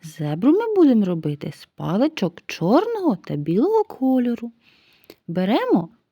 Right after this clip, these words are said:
чорні палички і будуємо тулуб. Вгорі ставимо одну паличку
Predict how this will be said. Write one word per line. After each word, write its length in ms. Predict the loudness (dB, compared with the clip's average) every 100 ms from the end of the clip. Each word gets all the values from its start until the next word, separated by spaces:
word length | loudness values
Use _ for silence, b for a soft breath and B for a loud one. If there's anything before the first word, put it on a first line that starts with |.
| -16
чорні 520 | -4 0 2 0 -2
палички 920 | -4 -6 -6 -4 -6 -8 -10 -6 -8 _ _ _ _ _ _ _ _ _ _ _ _ _ b b b b _ 0
і 200 | 4 6 4 -2 -2
будуємо 960 | 0 0 0 2 4 4 4 4 0 -4 _ _
тулуб. 600 | 0 2 2 -2 -8 -12 _ _ _ -12
Вгорі 840 | -6 -4 0 4 6 6 6 4 -4 _ _ _ _
ставимо 680 | _ -8 -4 -2 -2 -2 -2
одну 300 | -2 -2 -4
паличку 880 | -4 -2 -2 -4 -6 -12 -6 -6